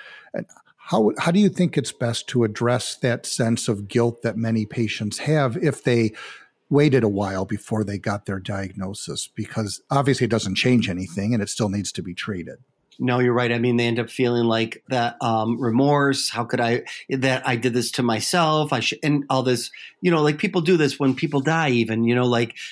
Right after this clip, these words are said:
Speaker 2: "I, I should have been a better person, a better daughter, better sibling. I could have done this, I could have done that," rather than just recognizing you did the best you could. And, um,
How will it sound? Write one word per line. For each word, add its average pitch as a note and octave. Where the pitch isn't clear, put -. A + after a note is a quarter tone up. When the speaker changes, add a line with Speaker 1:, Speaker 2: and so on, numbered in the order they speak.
Speaker 2:
"I, B2+
I D3+
should D#3
have C#3+
been C#3+
a B2+
better B2
person, G3
a D3
better A#2+
daughter, F#3
better A2+
sibling. F3+
I B2+
could C3+
have B2
done B2+
this, F#3+
I D#3+
could C3+
have B2
done B2
that," E3
rather F3
than D#3
just C#3+
recognizing C#3
you B2+
did D3
the C#3+
best C3+
you C3
could. A#2+
And, B2
um, A#2